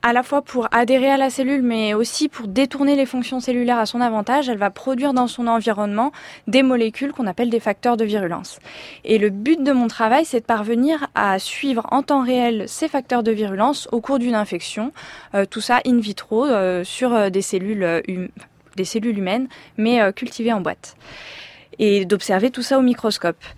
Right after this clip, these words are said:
Euh, pour ça, euh, jusqu'à maintenant, c'était pas possible de, de, de pouvoir suivre ces molécules parce qu'il n'existait pas de, de, d'étiquette fluorescente capable de passer au travers des membranes, euh,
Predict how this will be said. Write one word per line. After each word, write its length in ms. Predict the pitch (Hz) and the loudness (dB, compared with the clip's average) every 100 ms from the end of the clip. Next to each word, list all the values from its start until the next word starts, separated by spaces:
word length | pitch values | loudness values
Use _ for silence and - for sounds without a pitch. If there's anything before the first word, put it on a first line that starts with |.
| - - - - - - | -20 -20 -20 -20 -8 0
Euh, 160 | 196 180 _ _ - | 0 0 _ _ -8
pour 280 | 294 311 - | -4 -4 -4
ça, 800 | - - 262 294 311 269 233 | -10 2 6 6 6 6 4
euh, 40 | 226 | 2
jusqu'à 300 | 226 254 269 | 0 2 2
maintenant, 240 | 269 311 | 4 2
c'était 240 | 330 233 240 | 0 0 2
pas 100 | 311 | 2
possible 400 | 285 - 302 240 | 0 -2 -2 0
de, 300 | 233 220 214 | 2 2 0
de, 640 | 202 208 196 196 196 196 | 0 0 -2 -4 -6 -4
de 80 | 185 | -4
pouvoir 320 | - 285 302 | 0 2 2
suivre 300 | - 320 285 | 2 0 0
ces 160 | 247 233 | 0 0
molécules 380 | 220 214 302 349 | 0 0 0 0
parce 140 | 262 | -2
qu'il 120 | - | -2
n'existait 380 | 226 220 214 247 | -2 -2 -2 -2
pas 160 | 247 294 | 0 0
de, 160 | 220 208 - | 0 -4 -6
de, 640 | 208 208 202 196 196 196 - - _ | -6 -4 -4 -6 -6 -8 -10 -16 _
d'étiquette 680 | 202 196 247 285 285 339 330 | -14 -4 0 0 2 0 0
fluorescente 680 | - 285 269 254 - 269 285 | -2 2 2 2 0 -2 0
capable 340 | 262 254 262 | -2 0 -2
de 100 | 233 | -2
passer 320 | 226 226 277 | -2 -2 -2
au 60 | 240 | -4
travers 440 | - 247 233 269 | -2 -2 2 2
des 100 | 240 | 2
membranes, 480 | 220 220 214 240 226 | 0 -2 0 0 0
euh, 340 | 208 196 190 | -2 -2 -4